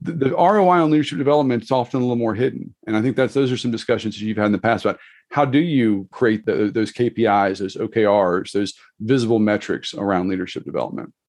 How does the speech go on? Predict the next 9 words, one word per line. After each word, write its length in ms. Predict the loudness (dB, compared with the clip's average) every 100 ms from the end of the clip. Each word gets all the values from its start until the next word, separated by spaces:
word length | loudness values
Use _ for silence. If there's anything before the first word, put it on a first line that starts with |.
| _ _
In 100 | -6
terms 260 | 0 2 2
of 100 | 2
finding 300 | 2 4 2
something 420 | 2 0 2 0
and 120 | 0
bringing 260 | -2 -2 -2
it 140 | -4
back, 420 | -2 -2 -4 -10